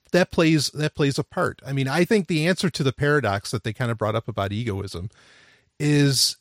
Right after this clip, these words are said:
yes, you, the, in-, every, so with egoism, everything gets measured against the individual. Yes, you are the most important thing in the universe,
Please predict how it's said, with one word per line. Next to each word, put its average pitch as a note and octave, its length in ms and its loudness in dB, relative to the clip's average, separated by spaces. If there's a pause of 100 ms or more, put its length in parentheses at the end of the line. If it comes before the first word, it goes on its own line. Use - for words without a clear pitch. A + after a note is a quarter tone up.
(100)
yes, E3 400 4
you, C3+ 580 6
the, C3+ 180 2
in-, E3+ 120 0
every, G3+ 340 6
so F3 200 6
with D3+ 180 4
egoism, G3+ 460 6
everything D#3 320 2
gets D3 180 0
measured B2 260 0
against A2 280 -4
the G#2+ 80 -2
individual. E2 480 -8 (260)
Yes, - 320 -2 (100)
you F3+ 580 2 (340)
are C#3+ 180 6
the C3+ 100 2
most B2+ 240 2
important B2 400 0
thing A2 140 -2
in G#2 60 -2
the G2+ 80 -2
universe, - 520 -8